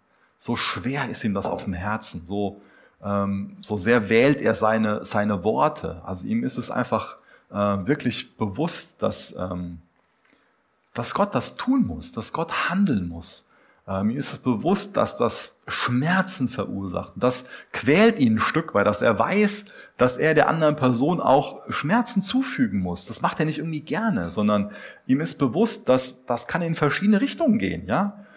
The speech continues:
Wenn ich jetzt der anderen Person wehtue, das kann die Person wachrütteln, die Person kann aber auch ihr Herz verschließen und eine ganz falsche Richtung einnehmen, ja. Ähm, ist, ist das der, der Geist, in dem du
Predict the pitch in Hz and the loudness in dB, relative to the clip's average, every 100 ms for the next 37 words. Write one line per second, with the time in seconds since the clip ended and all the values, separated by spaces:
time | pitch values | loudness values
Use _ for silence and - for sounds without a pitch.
0 | - - 123 143 - 143 156 151 131 113 | -16 0 2 4 4 4 4 4 0 2
1 | 127 113 98 254 294 - 120 190 226 - | 2 2 2 2 2 2 4 4 2 -4
2 | - - 127 - 202 240 226 151 135 120 | -16 0 0 4 6 8 6 6 2 2
3 | 110 208 - - 104 101 139 143 123 117 | 4 4 2 -2 -4 0 0 0 0 0
4 | 135 139 196 185 135 127 - 113 139 208 | 2 0 2 2 4 4 2 0 2 0
5 | - - 110 - 120 180 226 127 139 - | -2 0 0 0 -4 -4 -2 -2 -4 -10
6 | - - - 139 139 151 190 - 151 180 | -18 -12 0 2 4 4 4 4 4 4
7 | 180 170 269 220 - - 110 98 92 90 | 4 2 2 0 0 0 0 2 0 -2
8 | 85 82 80 104 170 180 - - - - | -6 -8 -4 -2 -2 -6 -12 -20 -20 -18
9 | - 113 110 107 - - - _ - 143 | -2 2 4 2 -2 -14 -20 _ -4 0
10 | 202 - - - 208 - - 143 143 156 | 0 0 -2 2 2 2 0 4 6 6
11 | 139 - 139 127 160 147 101 - - 117 | 4 2 0 4 2 2 0 -8 -2 0
12 | 117 127 123 143 185 190 | 2 0 0 -2 0 -2